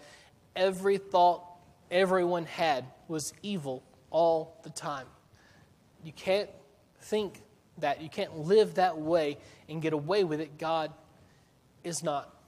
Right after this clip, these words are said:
mocked. It, it doesn't work like that. Judgment comes. Whether we want to admit it or not, whether we are comfortable with it or not, judgment is coming.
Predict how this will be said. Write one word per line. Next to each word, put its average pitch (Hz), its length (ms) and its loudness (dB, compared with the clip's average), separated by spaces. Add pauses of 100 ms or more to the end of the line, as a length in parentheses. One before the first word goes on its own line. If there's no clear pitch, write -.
(240)
mocked. 139 760 -8
It, 151 140 -20 (100)
it 160 140 -14
doesn't 160 400 -6
work 156 360 -2
like 139 280 -8
that. 175 260 -10
Judgment 156 440 -4 (420)
comes. 156 720 -4 (1800)
Whether 165 220 6
we 165 160 0
want 170 420 0
to 143 480 -4
admit 160 340 -2
it 196 140 2 (140)
or 151 160 -8
not, 170 280 2
whether 165 280 0
we 160 240 -4
are 120 100 -4
comfortable 190 680 0 (220)
with 175 180 0
it 185 120 4
or 170 100 2
not, 151 340 -2 (300)
judgment 160 560 0 (800)
is - 100 -6
coming. 135 460 -4